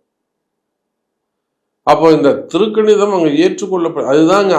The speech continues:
ஆக்டிவேட் ஆகுது, நல்லா புரிஞ்சுக்கணும். அப்ப கன்னி ராசி என்பர்களே, செய்தொழில்ல முன்னேற்றம் இல்லையா? "வருமானமே இல்ல சாமி, எனக்கு ப்ராஃபிட்டே இல்ல" அப்படின்னு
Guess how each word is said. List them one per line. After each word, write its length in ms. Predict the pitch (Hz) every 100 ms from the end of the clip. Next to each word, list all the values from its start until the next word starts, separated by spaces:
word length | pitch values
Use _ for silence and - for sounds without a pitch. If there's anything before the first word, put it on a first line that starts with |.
| 165
ஆக்டிவேட் 440 | 170 185 175 160
ஆகுது, 260 | 135 135 127
நல்லா 400 | 113 143 - -
புரிஞ்சுக்கணும். 520 | 151 151 143 - - _ _ _ _ _ _ _ _ _ _ _ _ _ _ _ _ _ _ _
அப்ப 300 | 156 160 160
கன்னி 360 | 156 165 208 214
ராசி 400 | 185 180 170 170
என்பர்களே, 520 | 165 165 165 185 175 -
செய்தொழில்ல 920 | 180 202 214 - 180 185 202 190 170
முன்னேற்றம் 580 | 143 156 185 180 175 156
இல்லையா? 760 | 127 123 113 117 147 131 - _ _ _ _ _ _ _ _ _ _ _ _ _ _ _ -
"வருமானமே 720 | 123 160 180 185 185 185 190
இல்ல 200 | 170 160
சாமி, 320 | 156 139 147
எனக்கு 440 | 139 135 117 - 139
ப்ராஃபிட்டே 720 | 156 175 185 180 185 180 160
இல்ல" 380 | 147 139 135 -
அப்படின்னு 300 | 143 156